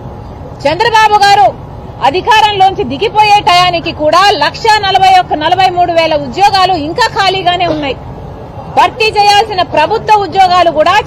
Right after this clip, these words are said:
చంద్రబాబు గారు ఐదు సంవత్సరాలు ముఖ్యమంత్రిగా ఉండి కూడా స్పెషల్ స్టేటస్ సాధించకపోగా, కొత్త పరిశ్రమలు సాధించకపోగా, అలా ఉద్యోగాలు కల్పించకపోగా,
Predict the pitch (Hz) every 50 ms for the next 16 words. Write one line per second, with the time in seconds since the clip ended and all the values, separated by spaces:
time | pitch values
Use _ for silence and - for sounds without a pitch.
0 | 370 330 349 392 403 392 392 392 370 359 302 311 311 359 415 392 320 339 381 -
1 | - - 359 330 381 415 - 415 403 381 370 339 302 285 - - 392 381 392 381
2 | - 370 339 349 339 294 269 294 339 370 381 - 320 285 277 330 381 339 - -
3 | 320 311 - 415 427 427 - 427 392 381 359 339 339 - 294 285 330 330 381 381
4 | - 415 - 427 427 - 294 277 247 285 330 370 349 311 311 - 370 339 - 302
5 | 302 349 370 - 440 453 403 392 381 330 - 285 262 277 302 349 359 - 403 427
6 | 427 - 311 285 262 302 349 403 - - - - - - - - 190 262 359 403
7 | 427 427 427 415 302 - 403 415 415 392 403 381 320 - 294 285 330 - 381 403
8 | 415 440 427 403 466 - 330 302 285 254 294 339 381 330